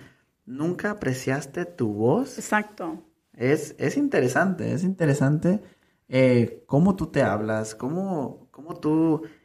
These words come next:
Speaker 1: te refieres a ti mismo, cómo tú te expresas con los demás, porque te digo, o sea, como es adentro es afuera, ya sabemos, ¿no?
Speaker 2: Sí.
Speaker 1: Pero igual, ¿qué, qué tipo de hechizos, cómo, con qué varita mágica estás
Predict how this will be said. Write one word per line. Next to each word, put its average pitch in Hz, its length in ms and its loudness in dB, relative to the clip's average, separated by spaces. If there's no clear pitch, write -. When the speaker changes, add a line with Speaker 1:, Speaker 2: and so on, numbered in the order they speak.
Speaker 1:
te 131 100 0
refieres 131 640 2
a 143 60 -6
ti 123 160 -8
mismo, 110 760 -16
cómo 160 240 -2
tú 156 280 -8
te 156 140 -8
expresas 120 580 -2
con 117 160 -2
los 110 120 0
demás, 110 480 -2
porque 127 220 -2
te 127 140 -2
digo, 151 160 2
o 110 80 0
sea, 113 220 -2
como 123 240 0
es 151 120 0
adentro 175 360 4
es 175 100 -2
afuera, 107 300 0
ya 110 120 2
sabemos, 98 440 0
¿no? 170 200 2
Speaker 2:
Sí. 196 340 -6
Speaker 1:
Pero 135 260 8
igual, 127 520 4
¿qué, 160 720 2
qué 151 80 0
tipo 175 320 -2
de 143 100 6
hechizos, 113 600 -2
cómo, 143 400 0
con 127 200 -2
qué 147 120 2
varita 160 340 2
mágica 160 640 -2
estás 123 480 -6